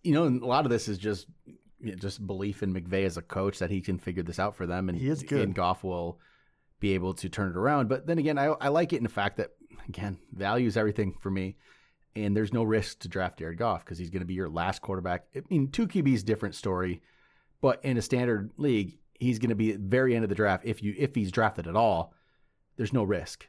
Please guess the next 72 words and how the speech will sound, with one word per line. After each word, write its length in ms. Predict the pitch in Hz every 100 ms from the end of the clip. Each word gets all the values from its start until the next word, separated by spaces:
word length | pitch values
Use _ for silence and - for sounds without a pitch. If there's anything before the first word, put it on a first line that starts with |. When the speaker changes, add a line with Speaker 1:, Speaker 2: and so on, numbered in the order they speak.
| -
Speaker 1:
There's 160 | 92
just 180 | 85 95
no 160 | 101 104
risk. 320 | 95 87 - -
Or 160 | 180
he's 140 | 165 127
probably 240 | 185 170
gonna 100 | 113
be 60 | 107
on 60 |
the 60 | 90
waiver 300 | 78 110 104
wire 220 | 76 69
in 40 | 76
a 60 |
lot 140 | 73 78
of 40 |
leagues. 340 | 76 80 - _
In 120 | 95
ten-team 420 | - 127 131 98
leagues, 240 | 87 87 92
he's 140 | 98
gonna 100 | 104
be 60 | 90
sitting 180 | 117 85
on 60 |
the 60 | 73
waivers, 420 | 82 85 - -
most 220 | 110 85 -
likely. 380 | 87 - - - _ _ _ _ -
So 380 | - 98 87 - _ _ _ _
just 160 | - 170
wait 80 | 190
and 80 |
see 100 | 165 185
what 60 |
he 40 | 165
could 100 | 165
be. 160 | 104
I 100 | - 170
mean, 120 | 175
Speaker 2:
Well, 120 | 185
Speaker 1:
I, 100 | - 214
I, 100 | 190 -
I 40 |
think 220 | 170 240
he 100 | 220
can 160 | 165 139
do 160 | 101 101
something. 340 | - - - _ _ 240
Speaker 2:
Okay, 160 | 175
and 180 | 165 165
I'll, 120 | 160 165
I'll, 300 | 156 147 - _
one 260 | 147 165 175
more 200 | 160 147
point 360 | - 127 127
Speaker 1:
Yeah. 60 | 127
Speaker 2:
that 180 | 117 117
I 120 | 135
do, 440 | 127 135 135 131 117
maybe 420 | 135 139 135 135
this 320 | 120 135 135
one 320 | 139 143 127 123
leads 200 | 127 113
a 160 | 135
little 180 | 139 135
more 100 | 131
into 180 | 123 -
your 100 | 113
camp. 320 | - 104
Speaker 1:
Yeah. 40 | 82